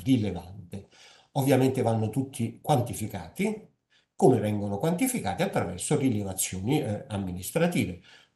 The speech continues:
Ad esempio, al termine della realizzazione di una misura di formazione,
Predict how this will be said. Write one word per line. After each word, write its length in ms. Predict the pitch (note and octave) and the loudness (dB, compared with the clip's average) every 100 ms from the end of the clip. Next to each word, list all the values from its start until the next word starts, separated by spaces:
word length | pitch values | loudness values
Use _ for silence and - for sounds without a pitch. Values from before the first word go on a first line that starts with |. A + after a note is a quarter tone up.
| _ _ | _ _
Ad 140 | - G#2 | -6 -2
esempio, 580 | - F#2 G#2 - B2 G2+ | 0 -2 -4 0 2 2
al 140 | F#2+ | 0
termine 360 | C3 B2+ A#2+ G#2+ | 2 2 2 2
della 240 | A2 G#2 | 0 0
realizzazione 720 | A2+ G#2+ G#2 G#2 G#2+ - C#3+ | 0 0 0 0 0 4 4
di 60 | A2 | 4
una 140 | G#2+ | 2
misura 340 | G#2 G#2+ D#3+ G#2+ | 0 0 0 0
di 80 | |
formazione, 1000 | F#2 A#2+ A#2+ D#3 - - F#2 E2 G2+ F3 | -2 -2 -2 0 2 2 0 -6 -4 -4